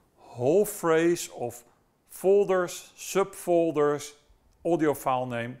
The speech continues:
et cetera. So let me make that visible, that we all know what we are talking about, and I can do that very easily by creating an empty text edit document and then switch to text mode. And if I drag it in, this entire thing is the file path.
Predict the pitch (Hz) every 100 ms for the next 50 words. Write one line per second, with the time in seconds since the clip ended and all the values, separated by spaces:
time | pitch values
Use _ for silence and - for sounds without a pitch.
0 | _ 139 - 131 117 98 - 123 131 127
1 | 127 123 120 104 - - 143 131 127 117
2 | - 120 107 _ - 113 - 180 165 135
3 | 113 - 104 107 165 160 - 147 131 123
4 | 123 113 92 101 110 107 104 101 _ _
5 | _ _ _ _ 135 127 - 135 110 110
6 | 104 104 - 110 107 107 107 131 120 101
7 | - _ _ _ _ _ - 139 - 156
8 | 113 - - 131 - 120 101 95 - 113
9 | 107 107 - - 123 - - - 131 -
10 | 135 110 104 110 117 101 107 120 107 117
11 | 107 92 _ _ _ _ _ _ _ 160
12 | 170 - 185 131 165 170 156 135 - 151
13 | 131 - 180 156 151 - 170 170 170 160
14 | 156 151 -